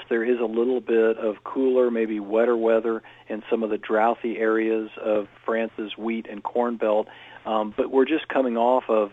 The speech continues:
a day ago, mars, the, you know, European crop monitoring group for the European Union, uh, dropping their cereal production from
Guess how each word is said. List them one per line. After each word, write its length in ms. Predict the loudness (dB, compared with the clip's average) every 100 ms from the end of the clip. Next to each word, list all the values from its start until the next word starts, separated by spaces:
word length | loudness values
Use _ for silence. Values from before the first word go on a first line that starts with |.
| -6
a 120 | -8
day 380 | -4 4 6 6
ago, 460 | 4 2 2 0 -2 -12 -20
mars, 520 | -2 2 4 4 2 -2 -4
the, 100 | -6
you 220 | -6 -6
know, 100 | -6
European 640 | -2 2 2 0 -6 -8
crop 340 | -2 4 4 4
monitoring 600 | 0 0 0 -4 -6 -6
group 380 | -6 -2 -2 -4 -2
for 180 | -2
the 100 | 0
European 600 | -2 0 0 0 -8 -6
Union, 400 | -4 -4 -4 -8 -10 -20 -20 -6
uh, 160 | -4 -4
dropping 720 | 2 4 4 2 0 -2 -8 -4
their 180 | -2 -2 -4
cereal 320 | -2 0 -2
production 680 | -4 0 0 0 -4 -8 -8 -6
from 300 | -2 -2 -4